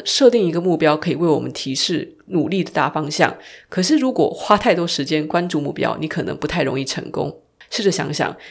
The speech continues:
在一场竞争激烈的比赛中，每个人的目标都是拿到第一名，可是结果啊，我们终究有第二名，有第三名，有第四名，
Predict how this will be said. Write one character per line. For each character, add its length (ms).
在 160
一 40
场 300
竞 240
争 160
激 160
烈 100
的 80
比 140
赛 220
中， 320
每 160
个 80
人 80
的 40
目 160
标 220
都 100
是 140
拿 140
到 100
第 220
一 40
名， 280
可 120
是 160
结 240
果 220
啊， 200
我 120
们 120
终 200
究 340
有 140
第 100
二 140
名， 160
有 80
第 100
三 240
名， 80
有 100
第 140
四 220
名， 240